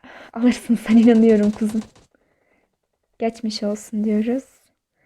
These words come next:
Ego sabotaj, ellerine sağlık.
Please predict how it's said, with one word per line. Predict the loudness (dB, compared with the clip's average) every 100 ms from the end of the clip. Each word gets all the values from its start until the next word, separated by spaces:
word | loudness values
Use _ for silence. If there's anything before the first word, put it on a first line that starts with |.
| _ _ _ _
Ego | -10 -6
sabotaj, | -6 -6 -6 -6 -6 -6 -4
ellerine | -2 0 2 2 0
sağlık. | -4 -8 -6 -4 -4 -6